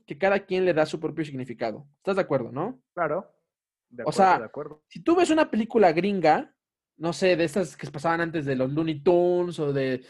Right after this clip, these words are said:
Speaker 1: lo que sea, la pel-, las películas que, que sa-, salgan ahorita, o actuales, lo que sea, te hablan de que la Navidad es un momento mágico y que es un momento donde todos los milagros se cumplen y,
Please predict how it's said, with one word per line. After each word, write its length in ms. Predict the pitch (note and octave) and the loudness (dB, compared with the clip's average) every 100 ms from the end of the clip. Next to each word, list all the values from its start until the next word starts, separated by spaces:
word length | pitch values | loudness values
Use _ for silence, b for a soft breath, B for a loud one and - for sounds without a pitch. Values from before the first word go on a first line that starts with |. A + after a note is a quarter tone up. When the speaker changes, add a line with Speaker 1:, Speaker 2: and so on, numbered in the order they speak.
| B B | B B
Speaker 1:
lo 140 | - F#3+ | -2 -2
que 100 | G3 | -2
sea, 240 | A#3 A#3 | 0 2
la 160 | B3 G3+ | 2 0
pel-, 100 | G3 | -2
las 120 | F3+ | -4
películas 360 | - G3 A3+ A3+ | -2 -2 0 -2
que, 280 | E3+ D3 - - | -4 -6 -10 -12
que 100 | C#3+ | -12
sa-, 160 | E3+ C#3 | -12 -8
salgan 300 | E3+ F3 D#3 | -4 -4 -2
ahorita, 220 | C#3 C#3+ | -2 2
o 680 | F3+ F#3 F3 E3+ E3 D#3+ C#3+ | 6 8 6 2 -2 -4 -4
actuales, 540 | D3+ - A#3+ D4 D#3+ C#3+ | -6 0 2 4 2 0
lo 140 | D#3 | -4
que 80 | - | -4
sea, 260 | G#3+ B2+ _ _ _ _ _ _ _ _ _ _ _ _ - | -4 -4 _ _ _ _ _ _ _ _ _ _ _ _ 2
te 80 | |
hablan 200 | A3+ C4+ | 4 4
de 80 | C#4 | 2
que 100 | B3 | 2
la 80 | G3 | 2
Navidad 320 | F3 D#3 G3+ | 4 4 4
es 160 | G3+ G#3+ | 2 0
un 220 | G#3+ G3+ | -4 -2
momento 460 | G3 D#3+ F3+ D#3 D#3 | -2 -2 -2 -2 -2
mágico 760 | E3 F#3+ F#3+ D#3+ C#3+ D3 C#3+ C3+ | 2 0 -2 -8 -4 -2 -2 -4
y 140 | C#3+ | -8
que 100 | E3+ | -8
es 120 | F3 | -8
un 80 | G#3 | -8
momento 460 | F#3+ D3+ F3 E3+ D#3+ | -8 -6 -6 -6 -8
donde 240 | D3 D3 | -8 -8
todos 380 | C#3+ F#3 F#3+ F#3+ | -4 -2 0 0
los 160 | E3+ D3 | -2 -4
milagros 500 | D3 D#3+ D#3 D#3 C#3+ | -4 -6 -6 -8 -14
se 140 | C#3+ | -10
cumplen 480 | D#3+ D#3 D3 D3 C#3 | -6 -6 -6 -6 -6
y, 140 | C3 | -8